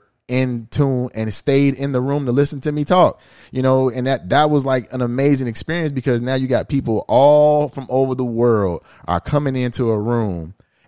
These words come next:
and they like, "Yo, I like this guy. This guy is amazing. We need to have," like,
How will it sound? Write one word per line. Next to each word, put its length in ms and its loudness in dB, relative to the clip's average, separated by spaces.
and 120 -2
they 120 2
like, 340 -2
"Yo, 400 -4
I 100 -2
like 240 0
this 180 -6
guy. 300 -8
This 200 -2
guy 240 2
is 100 -4
amazing. 460 -8
We 200 2
need 220 0
to 120 0
have," 200 0
like, 260 -4